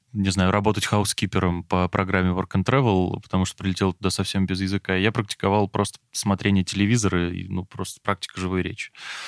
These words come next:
Так вот, я включил телек, и Джордж Буш-младший рассказывал мне, какая у меня паршивая страна, и как мы уничтожаем демократию и независимость суверенной Грузии со всеми вытекающими. И рядом со мной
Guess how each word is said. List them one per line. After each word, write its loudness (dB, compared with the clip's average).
Так -6
вот, 4
я 4
включил 4
телек, 4
и 6
Джордж 2
Буш-младший 4
рассказывал 2
мне, 4
какая 0
у 4
меня 4
паршивая 0
страна, 2
и 0
как -2
мы 2
уничтожаем 2
демократию 2
и 2
независимость 2
суверенной 4
Грузии 4
со -2
всеми 2
вытекающими. -2
И 0
рядом 4
со 0
мной 4